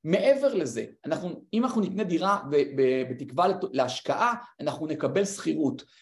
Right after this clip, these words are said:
נכון, להיום משהו כמו חמשת אלפים ארבע מאות שקלים, משלמים אפס מס על שכירות. אין לזה אח ורע בכל מקום. על עבודה אנחנו יודעים מה שיעורי המס, זה חמישים ומשהו אחוז, שוק ההון זה עשרים וחמישה אחוז, משיכת דיבידנד מחברות פרטיות זה שלושים אחוז,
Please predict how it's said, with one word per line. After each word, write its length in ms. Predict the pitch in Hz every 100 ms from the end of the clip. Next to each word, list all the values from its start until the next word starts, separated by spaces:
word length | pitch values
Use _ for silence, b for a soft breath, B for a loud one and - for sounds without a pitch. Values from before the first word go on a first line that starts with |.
| b
נכון, 400 | 143 190 220 254 233
להיום 540 | 180 147 165 220 220
משהו 220 | 220 233
כמו 120 | 214 156
חמשת 460 | - 151 190 202
אלפים 340 | 233 185 180 147
ארבע 240 | 131 165
מאות 220 | 190 165
שקלים, 440 | - - 151 233 240 B -
משלמים 680 | 151 143 151 170 214 240 233 - 202
אפס 560 | 208 - 220 - - -
מס 380 | 156 180 196 -
על 100 | 131
שכירות. 560 | 120 - 143 160 - B B -
אין 140 | 254
לזה 240 | 277 202 220
אח 240 | 220 220 180
ורע 260 | 185 202
בכל 300 | 202 - 185
מקום. 340 | 185 160 190 151
על 80 | 147
עבודה 280 | 143 147
אנחנו 200 | 196 -
יודעים 260 | 147 143 170
מה 60 | 156
שיעורי 280 | 156 139
המס, 260 | 135 156 143
זה 60 | 123
חמישים 360 | 127 139 165
ומשהו 260 | 151 143 135
אחוז, 300 | - 208 - B B
שוק 320 | - 220 214
ההון 220 | 196 202 165
זה 80 |
עשרים 240 | 151 - 226
וחמישה 400 | 214 220 214 175
אחוז, 340 | - 196 156
משיכת 420 | 151 143 170 254 185
דיבידנד 400 | 240 233 233 202
מחברות 360 | 175 165 165 220
פרטיות 380 | 196 - 196 185
זה 60 | 151
שלושים 360 | 151 143 220
אחוז, 360 | 220 214 220